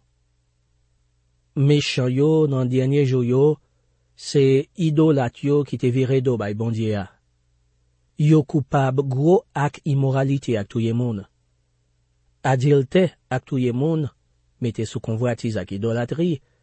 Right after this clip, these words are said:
se de peche terib nou wè k ap vale teren nan jou nou yo. Se nan kondisyon sa mechan yo ap viv nan jou sa yo. Mezanmi, sa pa prete konsa non? Tankou ti pwovèb lan di l nan,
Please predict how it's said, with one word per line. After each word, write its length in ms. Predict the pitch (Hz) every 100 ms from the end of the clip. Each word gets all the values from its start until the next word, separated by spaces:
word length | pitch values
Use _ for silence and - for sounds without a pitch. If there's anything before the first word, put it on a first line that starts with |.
| _
se 240 | - - 147
de 300 | 135 147 151
peche 480 | - 185 - 175 151
terib 640 | - 151 139 147 147 123 95 - _ _ -
nou 260 | 151 143 131
wè 120 | 127
k 100 | 127
ap 80 | 117
vale 280 | 123 127 127
teren 300 | 131 120 117 113
nan 100 | 110
jou 140 | 113
nou 160 | 117 120
yo. 220 | 120 90 _ _ _ _ _ _ _ _ _ _
Se 160 | - 127
nan 140 | 120
kondisyon 540 | - 123 139 - 160
sa 240 | - 120 120
mechan 320 | 123 - 120
yo 140 | 120 127
ap 120 | 123
viv 320 | 127 113 101 190
nan 160 | 120 113
jou 160 | 110 104
sa 140 | 101
yo. 220 | 90 82 - _ _ _ _ _ _ _ _
Mezanmi, 460 | 147 139 151 170 151 - _ -
sa 180 | 170
pa 120 | 151 143
prete 300 | 151 151 139
konsa 280 | 147 135 131
non? 140 | 170 - _ _ _ _ _ _ -
Tankou 420 | 160 143 156 147
ti 160 | - 147
pwovèb 320 | 170 156 139
lan 200 | 143 135
di 100 | 127
l 100 | 120
nan, 240 | 135 165